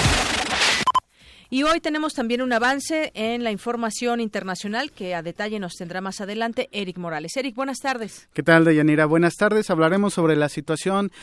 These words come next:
Speaker 2: política y económica de Venez-, de Venezuela y además Escocia ya solicitó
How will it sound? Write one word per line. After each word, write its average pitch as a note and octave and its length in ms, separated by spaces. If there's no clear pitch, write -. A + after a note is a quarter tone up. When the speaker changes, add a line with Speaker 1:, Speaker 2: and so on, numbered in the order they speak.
Speaker 2:
política F3+ 480
y D3+ 60
económica E3 580
de C#3+ 140
Venez-, D3 420
de D#3 160
Venezuela D#3+ 540
y D#3+ 100
además A3 500
Escocia F3+ 500
ya E3+ 160
solicitó D#3 720